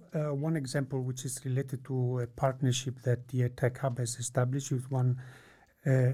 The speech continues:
exe-, one o-, uh, organization involved in development and evolving some of the solution. The organization is based in Kenya, in Nairobi. It's called A Kitabu. Kitabu is Swahili for book. And its organization established in two thousand and twelve.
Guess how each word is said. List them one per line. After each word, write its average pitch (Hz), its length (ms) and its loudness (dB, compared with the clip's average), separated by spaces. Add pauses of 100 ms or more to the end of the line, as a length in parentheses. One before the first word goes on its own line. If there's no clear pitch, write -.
(120)
exe-, 151 320 0 (160)
one 139 200 8
o-, 127 320 2
uh, 131 300 0
organization 131 680 2
involved 127 420 0
in 123 260 0 (300)
development 135 520 8
and 127 140 2
evolving 127 460 2
some 143 160 0
of 127 120 0
the 135 80 0
solution. 143 540 2 (500)
The 151 80 6
organization 151 580 8
is 131 120 4
based 143 280 0
in 131 100 2
Kenya, 160 340 8
in 143 120 6
Nairobi. 131 420 4
It's 143 120 -2
called 123 360 4
A 139 160 6
Kitabu. 131 640 6
Kitabu 131 440 4
is 123 120 2
Swahili 123 440 2
for 117 480 2
book. 156 360 6 (500)
And 143 120 10
its 147 160 8
organization 151 720 6
established 131 600 4
in 127 300 6
two 151 140 2
thousand 135 380 6
and 127 140 6
twelve. 175 460 8